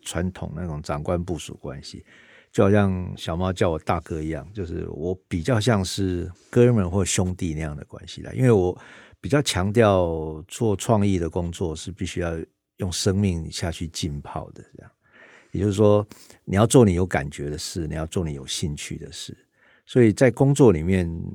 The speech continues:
大家其实会有一种信任感，因为我们某些时候在工作的时候，你就必须要把自己很裸层的向外界开放了，所以大家才会有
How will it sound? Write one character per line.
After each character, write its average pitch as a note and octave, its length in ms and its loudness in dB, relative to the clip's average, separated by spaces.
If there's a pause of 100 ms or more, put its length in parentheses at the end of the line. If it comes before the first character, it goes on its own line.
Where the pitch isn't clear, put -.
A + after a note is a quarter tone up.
(280)
大 C#3+ 140 0
家 C#3 120 2
其 B2 160 2
实 F#2 100 0
会 G#2+ 180 6
有 D#2 120 2
一 E2 80 -4
种 C#2+ 340 -8 (100)
信 G2+ 280 0
任 E2 200 2
感， - 120 -12 (280)
因 G#2+ 120 2
为 G#2 80 6
我 E2 160 0
们 E2+ 240 -4 (400)
某 E2+ 160 -2
些 A2 120 2
时 A2+ 100 4
候 A2 80 10
在 G#2+ 100 6
工 G2 200 4
作 G2 140 6
的 D#2+ 60 0
时 - 120 -4
候， E2 100 -2
你 D2 80 -8
就 E2 100 -10
必 F2 160 -10
须 D#2+ 180 -8
要 D#2+ 140 -4
把 - 200 -14
自 F#2+ 140 -6
己 - 380 -16 (580)
很 C#2+ 640 -10 (160)
裸 E2+ 300 -2
层 D#2+ 240 -4
的 E2 120 -4
向 E2 460 -4 (140)
外 F#2 180 -2
界 D#2+ 160 -4
开 D#2 240 -8
放 D2+ 320 -10
了， D#2+ 160 -18 (160)
所 - 160 -10
以 F2 60 -4
大 A#2 160 4
家 A#2 80 6
才 G2+ 140 2
会 A2+ 100 10
有 E2 100 4